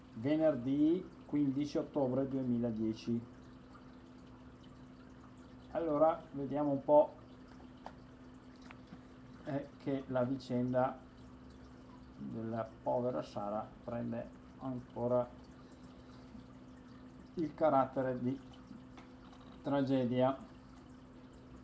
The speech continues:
La Sa-, Sara, Sabrina interrogata dai carabinieri, lo dice Antenna Sud.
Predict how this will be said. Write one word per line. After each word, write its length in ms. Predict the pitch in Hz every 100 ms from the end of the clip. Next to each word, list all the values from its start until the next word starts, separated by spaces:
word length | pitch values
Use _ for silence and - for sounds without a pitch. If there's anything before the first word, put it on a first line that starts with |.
| - - - - - - - - - -
La 160 | 113
Sa-, 1400 | - - - - - - - - 143 143 135 131 127 127
Sara, 440 | - - 151 131 -
Sabrina 460 | 139 135 185 202
interrogata 580 | 185 - 160 151 147 151
dai 160 | 151 143
carabinieri, 680 | 143 143 175 190 185 117 - - - - - - - - - - - - - - -
lo 120 | 113
dice 300 | 120 123 127
Antenna 600 | 120 117 151 151 139 131
Sud. 460 | - 320 240 98